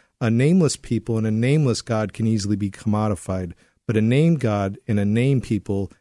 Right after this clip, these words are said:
cannot be easily commodified." And so that theme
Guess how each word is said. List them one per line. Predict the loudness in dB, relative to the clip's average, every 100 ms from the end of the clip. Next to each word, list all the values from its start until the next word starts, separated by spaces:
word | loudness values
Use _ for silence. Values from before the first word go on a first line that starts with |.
| _
cannot | -4 0 2 0
be | 0
easily | 0 -2 -2 -6
commodified." | -4 -4 -2 -2 -4 -4
And | -2
so | 0
that | 0 0
theme | -2 2 2 2 0